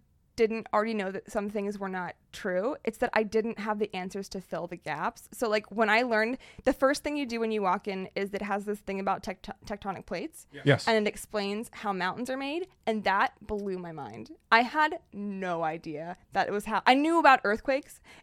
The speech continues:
Speaker 1: and I knew about, like, things like that, but I didn't know that that is what made mountains. And that, like, freaking, that is probably the biggest thing that blew my mind, besides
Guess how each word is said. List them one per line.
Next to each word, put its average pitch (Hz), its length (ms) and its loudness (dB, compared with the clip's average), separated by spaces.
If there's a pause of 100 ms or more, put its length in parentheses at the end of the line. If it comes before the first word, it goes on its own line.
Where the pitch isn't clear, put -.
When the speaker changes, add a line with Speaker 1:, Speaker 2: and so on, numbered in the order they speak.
Speaker 1:
and 247 80 6
I 233 80 8
knew 240 200 4
about, 202 340 6
like, 180 280 0
things 208 260 -4
like 185 160 -4
that, 196 260 0
but - 160 4
I 226 160 8
didn't 247 400 -2
know 214 460 6 (240)
that 208 140 -6
that 208 200 8
is 208 140 -4
what 208 160 4
made 190 400 -4 (400)
mountains. 269 500 6 (220)
And 294 140 6
that, 339 200 8
like, 359 180 8 (220)
freaking, 370 520 2 (120)
that 277 220 10
is 359 160 4
probably 269 240 6
the 226 80 4
biggest 208 320 0
thing 190 100 -4
that 180 140 -4
blew 196 160 -4
my 185 120 -2
mind, 156 440 -4 (300)
besides 220 680 4